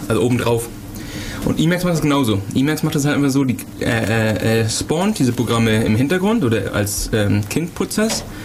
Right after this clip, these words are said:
und kann die halt nutzen. Und hast halt die komplette Power von deinem Environment, äh, um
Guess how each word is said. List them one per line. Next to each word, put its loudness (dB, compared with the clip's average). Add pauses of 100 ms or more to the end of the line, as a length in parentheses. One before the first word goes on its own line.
(340)
und -2
kann 2
die 4
halt 0
nutzen. 0
Und 0
hast -2
halt 2
die 0
komplette 0 (200)
Power 0
von 0
deinem 2
Environment, 2
äh, 2 (420)
um 2